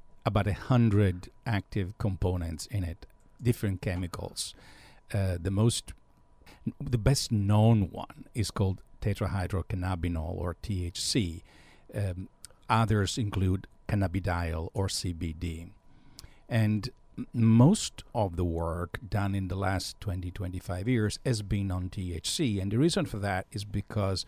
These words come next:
what you experience as a person when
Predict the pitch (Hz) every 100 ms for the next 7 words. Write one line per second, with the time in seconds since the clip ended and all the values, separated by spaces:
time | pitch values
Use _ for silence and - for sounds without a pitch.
0 | - - - - - 117 131 139 - _
1 | 160 143 147 110 - - 127 127 107 -
2 | 92 95 107 107 - 92 90 98 104 110
3 | 107 107